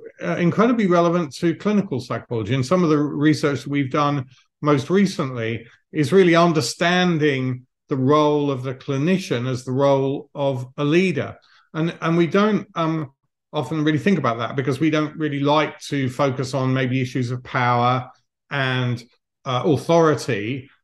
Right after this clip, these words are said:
But actually, you know, c-, clinicians do have power, and they, and more particularly if they're effective, they have influence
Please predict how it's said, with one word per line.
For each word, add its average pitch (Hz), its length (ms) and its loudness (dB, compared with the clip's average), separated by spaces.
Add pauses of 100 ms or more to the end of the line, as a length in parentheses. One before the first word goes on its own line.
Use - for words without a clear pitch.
(160)
But 190 140 2
actually, 170 600 2
you 180 160 -4
know, 139 220 0
c-, - 300 -12
clinicians 160 720 -2
do 190 260 4
have 147 280 0
power, 127 420 -2
and 139 120 -2
they, 156 140 0
and 165 140 -2
more 214 220 4
particularly 196 640 -4 (240)
if 170 220 -2
they're 165 260 0
effective, 147 500 -2
they 151 160 0
have 147 320 0
influence 156 920 -2